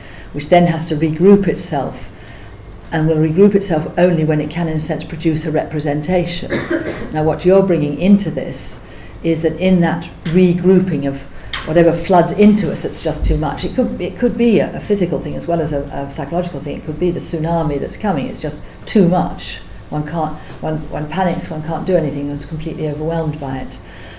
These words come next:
And And it will be joined with lots of other traumas because they repeat themselves. Trauma, so because they've not been processed, come back again and again and again and again.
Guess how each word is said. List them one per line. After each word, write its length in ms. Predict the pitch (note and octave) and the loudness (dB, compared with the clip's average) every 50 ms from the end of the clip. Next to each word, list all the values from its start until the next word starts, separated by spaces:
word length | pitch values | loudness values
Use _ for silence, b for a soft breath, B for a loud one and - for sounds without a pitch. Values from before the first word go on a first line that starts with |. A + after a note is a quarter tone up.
| B B B - - - - - - | B B B -14 -16 -16 -16 -14 -8
And 240 | - D#3+ D#3 D#3 - - - - - - - | -6 -6 -4 -6 -8 -12 -16 -16 -18 -16 -6
And 100 | - E3+ | -2 0
it 120 | E3+ D#3+ F3 | 0 0 2
will 100 | F3 E3+ | 0 0
be 240 | - - - E3+ D#3+ | 0 0 -2 -2 0
joined 440 | - G3+ F#3+ F3+ F3 F3 E3 - - | 4 6 8 8 8 6 4 2 -2
with 140 | D#3 D3 F3+ | -4 -2 0
lots 300 | F3 - - - - - | -2 -2 -2 -6 -10 -10
of 80 | - - - - - - - - | -12 -14 -16 -18 -18 -18 -12 -2
other 180 | - F#3+ G#3 F#3+ | 0 4 4 4
traumas 440 | F#3+ - - E3+ D3 D3 C#3+ - - | 2 2 0 0 0 0 -4 -6 -8
because 200 | D3+ - D#3+ - | -8 -8 -6 -4
they 160 | E3+ D#3 D#3+ D#3 - - | -4 -4 -4 -4 -6 -6
repeat 460 | D#3+ D#3+ D#3 - - G3+ G3 G3 F#3 | -6 -6 -6 -4 -4 -4 -4 -4 -6
themselves. 420 | C#3+ C#3 C3+ C#3 - C3+ C3+ - | -6 -6 -6 -6 -6 -6 -6 -6
Trauma, 440 | - - F3 E3+ D#3+ D#3+ D#3 D#3 D#3 B B B B B B | -6 -4 -4 -2 -2 -2 -4 -6 -8 B B B B B B
so 140 | - - D3 | -10 -10 -10
because 320 | D#3 - - G3+ F#3+ F#3+ | -8 0 0 0 2 2
they've 140 | E3+ D#3 D3+ | 0 -2 -2
not 180 | D3+ C#3 - | -2 -4 -4
been 140 | - D3 C#3+ | -4 -6 -6
processed, 720 | C#3 D#3 D3 C3+ C3+ - C3+ - C3+ - - - - B B B B B B B B | -4 -4 -4 -4 -4 -6 -8 -8 -8 -8 -8 -8 -10 B B B B B B B B
come 220 | - F3+ E3 D#3+ | -2 0 0 2
back 280 | D#3 F#3+ D#3+ D#3 - - | 2 2 0 0 -2 -6
again 340 | C3+ C#3 C#3+ C3+ C3+ C3+ C#3 | -4 -4 -2 -2 0 0 0
and 100 | C3+ C#3 | -2 -2
again 400 | C#3+ C#3+ D3+ C#3+ C#3 C#3 C#3+ D3+ | -4 -2 -2 -2 -2 -2 -2 -4
and 120 | D3 C#3+ | -4 -4
again 360 | C#3+ C#3 D3+ C#3+ C#3+ C#3 C#3 | -4 -4 -2 -2 -2 0 -2
and 100 | C#3 C#3 | -2 -4
again. 500 | C#3+ C#3+ - D3+ D3 C#3+ C3+ C3 B2+ C3 | -6 -6 -4 -4 -4 -2 -4 -4 -4 -6